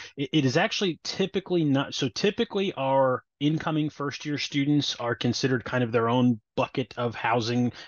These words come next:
applicants, and we tend to, uh, place them together in facilities together, and, um, they are roommates together and that kind of thing. Typically, we have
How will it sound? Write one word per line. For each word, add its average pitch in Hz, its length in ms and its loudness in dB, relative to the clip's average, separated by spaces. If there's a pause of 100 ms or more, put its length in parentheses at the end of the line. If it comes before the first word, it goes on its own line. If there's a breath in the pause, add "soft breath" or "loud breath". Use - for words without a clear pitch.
(120 loud breath)
applicants, 143 640 0
and 117 160 -2
we 104 80 -4
tend 123 260 0 (140)
to, 101 200 -4 (560)
uh, 90 280 -4 (160)
place 165 240 2
them 160 160 4
together 143 480 2 (240 loud breath)
in 120 80 0
facilities 135 560 0
together, 123 480 0 (240 loud breath)
and, 104 580 -8
um, 92 480 -4 (340)
they 107 300 0
are 104 260 2
roommates 107 360 0
together 107 340 0
and 107 100 -2
that 104 120 -4
kind 107 120 -6
of 98 80 -8
thing. 95 160 -6
Typically, 135 440 2
we 120 140 6
have 113 260 2